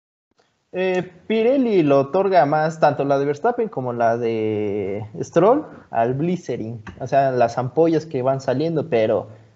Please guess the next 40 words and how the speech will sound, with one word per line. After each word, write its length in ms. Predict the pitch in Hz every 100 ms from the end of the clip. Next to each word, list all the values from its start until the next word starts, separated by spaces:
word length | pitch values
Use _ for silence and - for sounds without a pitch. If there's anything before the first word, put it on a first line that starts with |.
| _
al 160 | - 139
final 280 | 165 170 165
del 240 | 156 151
día 480 | 156 175 160 113 117
creo 180 | 143 139
que 120 | 120
sí, 180 | 135 131
Pirelli 480 | 127 131 131 131 127
debe 240 | 127 120
de 80 | 110
tomar 440 | 113 110 120 120
la, 380 | 110 101 101 104 _ _ _ -
cartas 360 | 139 135 131 135
en 100 | 127
el 180 | 123
asunto, 320 | 120 170 202 156
y 60 |
sobre 160 | 151 139
todo 220 | 220 233
porque, 280 | 185 135 131
pues, 220 | 131 123
son, 600 | - 156 160 160 135 123 -
son 380 | 147 143 143
componentes 600 | 135 127 123 131 127 123 135
nuevos. 460 | 175 139 120 -
Eh, 260 | 113 110 98
recordemos 480 | 104 120 127 131 -
que 180 | 117
fue 240 | 110 131 123
algo 260 | 127 117
de 80 | 110
lo 120 | 98
que 120 | - 113
cambió 300 | 113 120 123
para 160 | 110
este 240 | 107 110 120
año 220 | 117 101
las, 360 | 107 107 - -
las 180 | - 107
llantas. 580 | 131 160 160 - - -